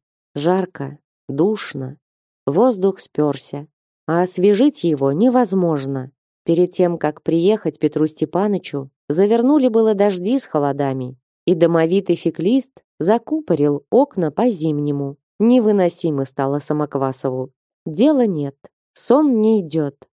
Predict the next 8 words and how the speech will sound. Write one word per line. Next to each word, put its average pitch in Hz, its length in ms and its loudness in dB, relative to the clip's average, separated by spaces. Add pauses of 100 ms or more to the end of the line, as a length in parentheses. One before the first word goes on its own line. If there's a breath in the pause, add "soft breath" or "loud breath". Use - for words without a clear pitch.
(240)
Пуще 294 360 2
прежнего 175 640 2
и 175 160 4
грусть, 202 800 0
и 226 100 0
тоска. 147 720 -6 (340)
Хоть 311 320 0
плакать, 151 680 -2